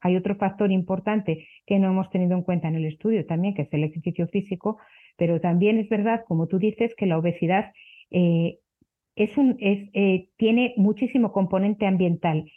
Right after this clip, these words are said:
en el sentido de que hay entornos mucho más obesógenos que otros.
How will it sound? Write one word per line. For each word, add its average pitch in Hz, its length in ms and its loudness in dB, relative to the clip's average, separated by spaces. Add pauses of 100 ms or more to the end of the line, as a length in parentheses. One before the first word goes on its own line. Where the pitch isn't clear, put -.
(220)
en 185 140 2
el 175 160 0
sentido 220 340 0
de 233 140 0
que 202 80 0
hay 226 140 4
entornos 240 540 0
mucho 247 220 0
más 208 200 -2
obesógenos 185 600 0
que 160 140 -2
otros. 151 320 -4